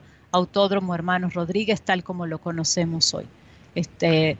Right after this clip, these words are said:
del noventa y dos en adelante estuvieron ausentes y regresaron en dos mil dieciséis. Y también importante, Jaime, cuando hablamos de esta batalla entre Verstappen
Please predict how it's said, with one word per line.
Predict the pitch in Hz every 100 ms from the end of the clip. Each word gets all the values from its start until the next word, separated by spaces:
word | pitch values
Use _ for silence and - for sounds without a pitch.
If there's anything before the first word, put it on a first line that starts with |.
| -
del | 190 165 170
noventa | 180 185 214
y |
dos | 233 226
en | 233
adelante | 214 208 240 240 226
estuvieron | - 202 208 208 190
ausentes | 180 175 254 262 247 285 - -
y | 208
regresaron | 214 214 196 - 208 214 240 -
en | 196 208 247 - -
dos | 180 -
mil | 180 180 190 -
dieciséis. | 175 180 165 175 - 156 147 - - -
Y | 254 277
también | - 214 233 277
importante, | 285 254 247 294 277 214
Jaime, | 196 226 208
cuando | 196 185
hablamos | 185 214 226
de | 226
esta | 208 220
batalla | 202 196 233 220
entre | 202 - 185
Verstappen | - 180 - 220 220 - 202